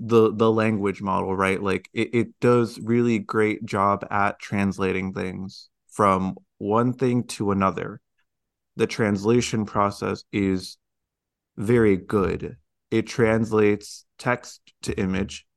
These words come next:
images being its own kind of, like, language that we share.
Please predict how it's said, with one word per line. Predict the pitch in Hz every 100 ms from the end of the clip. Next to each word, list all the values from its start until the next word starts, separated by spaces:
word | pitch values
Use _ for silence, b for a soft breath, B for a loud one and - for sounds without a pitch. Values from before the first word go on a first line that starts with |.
| _ _ _ _ _ -
images | 104 101 98 95
being | - 98 95
its | 92 -
own | 95 92
kind | 92 98 92
of, | 90 -
like, | 95 92 _
language | 101 98 95 95 90
that | - 95
we | 95
share. | 92 - 98 95 95 95